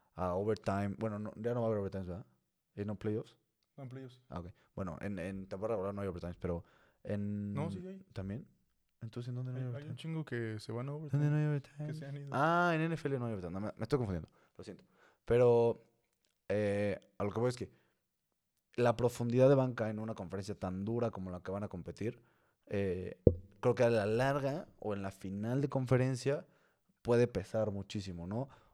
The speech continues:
Speaker 1: O sea, si bien, insisto, venimos de un parón de cuatro meses, eh, creo que al final jugar diario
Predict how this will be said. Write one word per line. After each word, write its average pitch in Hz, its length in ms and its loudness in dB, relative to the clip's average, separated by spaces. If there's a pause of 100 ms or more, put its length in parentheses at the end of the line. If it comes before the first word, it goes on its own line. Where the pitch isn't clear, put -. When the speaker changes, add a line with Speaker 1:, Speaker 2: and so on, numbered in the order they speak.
Speaker 1:
O - 100 -10
sea, 104 340 -2 (540)
si - 180 -2
bien, 127 400 4 (380)
insisto, 104 420 -4
venimos 110 320 -2
de 117 60 4
un 117 100 4
parón 104 300 0
de 101 80 -8
cuatro 92 260 -6
meses, 101 480 -4 (500)
eh, 98 420 -2 (280)
creo 120 180 6
que 120 420 2
al 107 140 0
final 110 340 -2
jugar 110 560 0 (1000)
diario 107 640 2